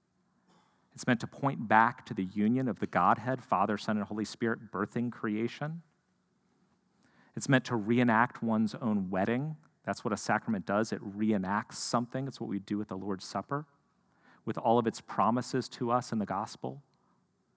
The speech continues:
You reenact your wedding with all the promises you made to one another, and it points forward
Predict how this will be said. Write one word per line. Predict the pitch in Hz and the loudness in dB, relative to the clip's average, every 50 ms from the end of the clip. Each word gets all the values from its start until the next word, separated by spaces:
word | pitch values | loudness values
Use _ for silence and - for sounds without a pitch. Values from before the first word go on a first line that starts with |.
| _ _ _ _ _ _ _ _ - | _ _ _ _ _ _ _ _ -4
You | 107 | -2
reenact | 98 107 113 110 107 113 117 120 117 - - - | 2 4 4 6 6 6 6 6 4 2 -2 -4
your | 113 95 | -4 -4
wedding | 92 98 101 107 113 117 120 131 127 | 0 0 2 2 2 2 0 0 -2
with | 101 92 - | -4 -6 -4
all | - 101 104 | -2 -2 -2
the | 101 95 | -2 -4
promises | - - 104 107 110 110 - 120 104 | -4 -2 -2 -2 0 -2 -4 -4 -2
you | 113 107 | 0 0
made | 107 110 113 110 | 2 2 0 0
to | - | -2
one | - 110 107 | -4 -4 -2
another, | 110 110 107 101 120 120 123 - - - - - - | -2 -2 -2 -2 -4 -6 -8 -10 -14 -20 -20 -12 -4
and | - - 147 | -2 0 0
it | - - | -2 -4
points | - - 156 165 175 - - | -4 -2 0 0 0 -2 -4
forward | - - - 160 160 131 110 92 87 - | -8 -4 0 0 2 2 2 0 0 -2